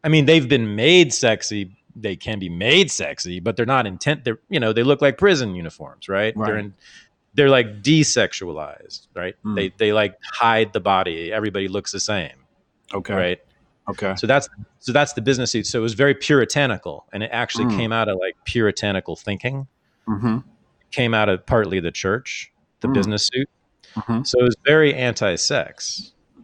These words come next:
Speaker 1: very,
Speaker 2: Mm.
Speaker 1: and very anti-sexual for men.
Speaker 2: Mm.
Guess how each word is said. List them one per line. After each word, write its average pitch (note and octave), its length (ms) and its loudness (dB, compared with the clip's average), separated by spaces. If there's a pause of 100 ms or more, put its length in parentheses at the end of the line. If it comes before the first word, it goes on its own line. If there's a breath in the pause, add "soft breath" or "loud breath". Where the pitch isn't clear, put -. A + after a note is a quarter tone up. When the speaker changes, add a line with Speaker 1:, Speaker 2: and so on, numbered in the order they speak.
(140)
Speaker 1:
very, A2 680 2
Speaker 2:
Mm. D#2+ 60 -16 (260)
Speaker 1:
and A2+ 100 -12
very A2+ 140 2
anti-sexual G#2+ 1200 -2 (300)
for - 180 -10
men. G2+ 600 0 (480)
Speaker 2:
Mm. G#2 300 -2